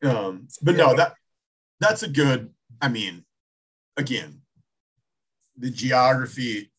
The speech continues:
Speaker 1: the combination of things, and, and I think that's a, I think that's a net positive,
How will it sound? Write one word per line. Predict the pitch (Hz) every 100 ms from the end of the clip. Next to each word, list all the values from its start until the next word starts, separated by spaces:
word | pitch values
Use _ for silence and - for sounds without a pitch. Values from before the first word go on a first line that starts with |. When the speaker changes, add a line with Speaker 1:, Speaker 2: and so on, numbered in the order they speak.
| _
Speaker 1:
the | 113
combination | 117 123 117 113 107 104 110
of |
things, | - 139
and, | 170 170
and | 175
I | 151
think | 147 190 139
that's | 131 -
a, | - _ _ _ _ _ -
I | 147
think | 160
that's | 165 127
a |
net | 110 113 107
positive, | - 104 104 104 98 90